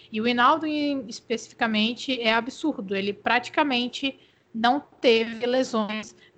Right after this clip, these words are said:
desde que ele chegou ao Liverpool, apesar de ter,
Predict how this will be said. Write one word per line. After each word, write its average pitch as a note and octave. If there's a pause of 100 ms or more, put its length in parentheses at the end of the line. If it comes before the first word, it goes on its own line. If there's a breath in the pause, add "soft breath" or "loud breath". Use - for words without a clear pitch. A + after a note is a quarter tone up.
(140)
desde B3
que B3+
ele A#3+
chegou A3
ao G#3+
Liverpool, A#3+
apesar D4
de F4
ter, B3+